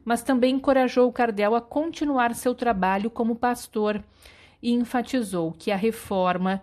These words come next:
não consiste em palavras, mas em atitudes que tenham a coragem de se colocar em crise, de assumir a realidade, seja qual for a consequência.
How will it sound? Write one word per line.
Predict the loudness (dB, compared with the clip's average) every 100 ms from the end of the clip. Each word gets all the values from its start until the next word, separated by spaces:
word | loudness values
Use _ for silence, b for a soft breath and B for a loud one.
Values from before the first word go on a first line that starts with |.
| B B
não | -2 0
consiste | 0 0 -2 -2 -2
em | 0
palavras, | 0 0 0 0 -2 -6 -4
mas | 0 0 0
em | 0
atitudes | -2 -4 -6 -2 0 0 -2 -6
que | -10
tenham | -8 -2 0 2 0
a |
coragem | 0 0 2 2 0 -2 -4 B B B
de | -6
se | -4 -2
colocar | 0 0 0 -2
em | -2
crise, | -4 -4 -4 -4
de | -2 -2
assumir | -2 0 2 4 4
a | 2
realidade, | 2 0 -2 -4 -2 0 0 -4
seja | -4 -2 0 -2
qual | 0 0 0
for | 0 0
a | 0
consequência. | -2 -2 -2 -2 -8 -6 -6 -6 -8 -8 -8 -10